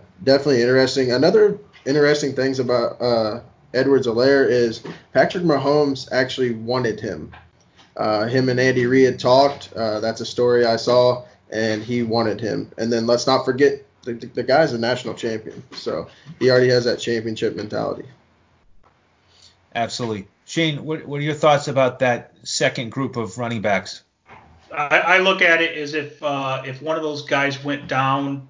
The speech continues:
Speaker 3: you know, Damian Williams or Edwards-Helaire, then you, you might mix in, uh, Darrell Williams, uh, as a early down power back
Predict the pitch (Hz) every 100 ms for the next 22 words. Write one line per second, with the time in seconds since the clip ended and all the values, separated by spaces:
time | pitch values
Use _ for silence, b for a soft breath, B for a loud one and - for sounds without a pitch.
0 | - 131 127 123 123 123 135 139 127 127
1 | 131 131 131 123 127 123 131 131 127 -
2 | - - 123 127 127 127 123 127 B B
3 | - 135 135 131 117 131 139 143 151 135
4 | 143 147 - 151 143 139 139 135 131 123
5 | 117 - - 151 143 139 131 139 135 131
6 | 127 - - 135 120 123 120 127 117 127
7 | 123 123 135 131 127 127 127 131 135 131
8 | 135 139 135 143 - -